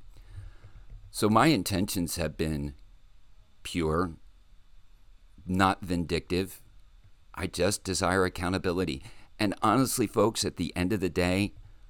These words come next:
there's only one answer that I am truly seeking.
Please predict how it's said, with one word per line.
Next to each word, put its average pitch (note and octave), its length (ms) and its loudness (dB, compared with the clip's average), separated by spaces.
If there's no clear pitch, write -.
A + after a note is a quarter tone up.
there's F#2 220 -2
only G2 280 2
one F2+ 520 2
answer D2 600 -2
that F2 220 -2
I F2+ 80 2
am E2 160 0
truly F2+ 400 -2
seeking. D2 560 -6